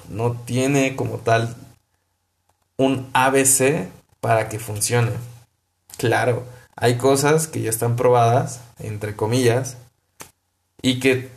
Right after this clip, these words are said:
pues puedes tener una, un mínimo de certeza de que va a funcionar. Pero ¿qué es lo que ocurre?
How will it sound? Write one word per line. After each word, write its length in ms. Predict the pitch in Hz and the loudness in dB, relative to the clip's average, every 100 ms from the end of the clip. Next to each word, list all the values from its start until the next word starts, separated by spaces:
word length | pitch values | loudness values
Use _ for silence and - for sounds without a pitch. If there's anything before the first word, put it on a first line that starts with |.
| - | -20
pues 400 | - 135 131 - - | -2 2 2 -2 0
puedes 300 | 143 165 160 | 2 4 2
tener 300 | 135 120 127 | 0 2 4
una, 840 | 135 139 139 131 117 110 113 - _ _ _ _ _ _ _ _ _ _ _ _ _ | 4 4 4 4 2 0 -6 -12 _ _ _ _ _ _ _ _ _ _ _ _ _
un 200 | 147 170 | 0 2
mínimo 380 | 170 160 151 127 | 4 4 4 4
de 80 | |
certeza 540 | 120 120 110 117 113 120 | 4 2 2 2 2 2
de 100 | 110 | 0
que 100 | 110 | -4
va 140 | 107 | -8
a 40 | 107 | -6
funcionar. 520 | 104 104 107 107 104 - _ _ _ _ _ _ _ _ _ _ _ - - - - _ | -6 -8 -6 -8 -8 -12 _ _ _ _ _ _ _ _ _ _ _ -20 -20 -20 -20 _
Pero 160 | - 110 | -10 -8
¿qué 120 | - | -2
es 60 | 123 | 0
lo 160 | 131 | 0
que 60 | 120 | 0
ocurre? 540 | 117 117 120 127 147 | 0 2 4 4 0